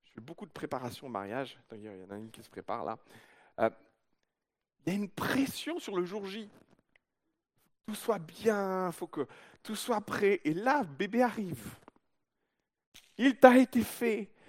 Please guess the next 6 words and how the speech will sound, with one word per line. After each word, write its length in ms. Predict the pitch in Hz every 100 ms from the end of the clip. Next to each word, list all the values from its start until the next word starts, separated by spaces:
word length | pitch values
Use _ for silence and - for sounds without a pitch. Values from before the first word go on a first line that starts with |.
| - _ -
une 180 | 190 175
faveur 680 | - - 233 208 214 185
extraordinaire, 1040 | 190 - - - 220 220 240 214 202 175 165
Marie. 360 | 151 147 135 - _
Ah 220 | 175 185
ouais. 240 | 185 196